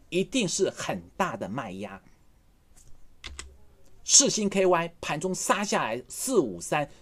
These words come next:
是不是继续破底？收盘价拉起来还在跌，不要猜底，真的。过去很多人去猜康友的底部，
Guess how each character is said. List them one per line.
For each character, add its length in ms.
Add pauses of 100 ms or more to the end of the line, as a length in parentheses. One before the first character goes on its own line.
(120)
是 360
不 100
是 380
继 240
续 240
破 360
底？ 200 (800)
收 180
盘 180
价 240 (100)
拉 200
起 160
来 260
还 220
在 160
跌， 260 (1200)
不 140
要 180
猜 300
底， 160 (720)
真 240
的。 140 (1800)
过 220
去 240
很 260
多 160
人 80
去 100
猜 200
康 240
友 100
的 120
底 200
部， 240